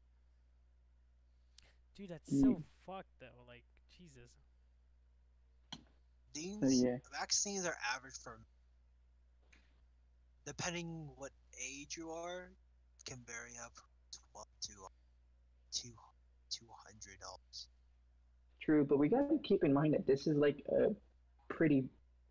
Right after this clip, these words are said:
Speaker 2: well,
Speaker 3: Pretty new
Speaker 2: a
Speaker 3: one.
Speaker 2: very brand new disease.
Speaker 1: So,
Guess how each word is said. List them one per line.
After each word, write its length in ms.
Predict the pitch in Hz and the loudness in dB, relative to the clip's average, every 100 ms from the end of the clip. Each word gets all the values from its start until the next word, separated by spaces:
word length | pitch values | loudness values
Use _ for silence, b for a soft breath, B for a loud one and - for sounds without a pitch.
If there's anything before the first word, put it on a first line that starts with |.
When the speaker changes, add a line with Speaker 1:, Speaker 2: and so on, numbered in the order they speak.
| _ | _
Speaker 2:
well, 220 | 156 139 127 | 4 6 6
Speaker 3:
Pretty 180 | 107 | 4
new 340 | 180 180 147 107 | 0 0 2 2
Speaker 2:
a 180 | - 139 | 4 4
Speaker 3:
one. 100 | 143 | 6
Speaker 2:
very 240 | 202 214 | 6 6
brand 380 | 156 185 185 170 | 6 6 6 6
new 120 | 165 | 4
disease. 460 | 143 - - 131 220 | 4 2 2 2 4
Speaker 1:
So, 400 | 269 262 269 | 4 4 0